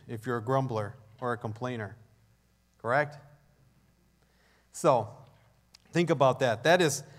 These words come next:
that is what prayer briefly should look like. There's another question, though. Who are we to pray for? And verse one gives us a good start on that. He says, "First of all,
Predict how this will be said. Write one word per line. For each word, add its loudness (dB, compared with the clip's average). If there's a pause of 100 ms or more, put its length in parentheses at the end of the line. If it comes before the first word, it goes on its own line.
(220)
that 4
is 2
what 2
prayer 2 (760)
briefly 2
should -6
look -4
like. -4 (800)
There's 0
another 4
question, -2
though. 0 (440)
Who 4
are 6
we 2
to -4
pray -4
for? -4 (460)
And 0
verse 4
one 2
gives -2
us -6
a -2
good -4
start 2
on 0
that. -4 (160)
He 2
says, 0
"First -2
of -4
all, 4